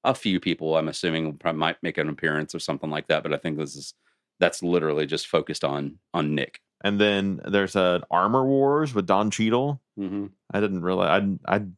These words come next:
Speaker 1: I don't
Speaker 2: I
Speaker 1: know
Speaker 2: did
Speaker 1: what
Speaker 2: fall asleep, I think, during this one.
Speaker 1: is
Speaker 2: I didn't
Speaker 1: that.
Speaker 2: pay
Speaker 1: I,
Speaker 2: attention.
Speaker 1: I don't know what that's, 'cause that's, they have a whole comics, uh, like, War Machine comic line that's all Armor Wars, and I
Speaker 2: Oh,
Speaker 1: think, I
Speaker 2: really?
Speaker 1: think that's all, like,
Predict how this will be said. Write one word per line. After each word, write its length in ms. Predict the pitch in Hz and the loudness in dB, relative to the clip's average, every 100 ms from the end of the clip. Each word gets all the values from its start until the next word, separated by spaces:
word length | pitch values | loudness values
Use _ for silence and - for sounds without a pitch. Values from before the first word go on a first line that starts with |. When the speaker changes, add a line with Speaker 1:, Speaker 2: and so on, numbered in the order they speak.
| _ | _
Speaker 1:
I 60 | 120 | 2
don't 240 | 156 - | 4 4
Speaker 2:
I 20 | |
Speaker 1:
know 100 | 123 127 | 6 8
Speaker 2:
did 100 | 127 | 8
Speaker 1:
what 60 | 107 | 8
Speaker 2:
fall 160 | 113 101 | 4 4
asleep, 280 | - 110 | 6 6
I 60 | 101 | 6
think, 180 | 113 104 | 4 4
during 200 | 101 98 | 4 4
this 180 | 95 - | 2 2
one. 80 | |
Speaker 1:
is 100 | 127 180 | 4 6
Speaker 2:
I 20 | |
didn't 140 | 175 | 6
Speaker 1:
that. 80 | 101 | 4
Speaker 2:
pay 60 | 135 | 0
Speaker 1:
I, 20 | |
Speaker 2:
attention. 280 | 131 120 90 | 0 -4 0
Speaker 1:
I 60 | 131 | 2
don't 160 | 151 131 | 2 4
know 100 | 127 | 4
what 300 | 113 113 107 | 6 6 6
that's, 440 | 104 - - - | 4 2 -6 -2
'cause 160 | - 117 | 2 4
that's, 220 | 143 143 | 4 2
they 180 | 120 123 | 0 2
have 160 | 165 113 | 4 4
a 80 | |
whole 200 | 104 120 | 4 2
comics, 640 | - - 120 113 90 - - - | 2 -2 0 0 -2 -6 -8 0
uh, 260 | 95 82 | 4 4
like, 160 | 82 82 | 2 2
War 200 | 90 113 | 2 4
Machine 320 | 101 - 98 | 4 0 -2
comic 360 | 92 104 98 92 | 0 0 0 0
line 240 | 87 85 | 0 2
that's 180 | 85 - | 0 0
all 300 | 107 95 92 | 2 4 4
Armor 400 | 85 92 90 82 | 2 2 2 0
Wars, 320 | 80 80 80 - - _ - | 0 0 -2 -6 -20 _ -2
and 100 | 92 | 0
I 40 | 95 | 4
Speaker 2:
Oh, 80 | |
Speaker 1:
think, 120 | 113 98 | 6 6
I 60 | |
Speaker 2:
really? 120 | 95 | 6
Speaker 1:
think 180 | 117 131 | 4 4
that's 260 | 139 127 - | 4 2 2
all, 360 | 113 107 101 98 | 4 4 4 4
like, 260 | 87 - | 2 -2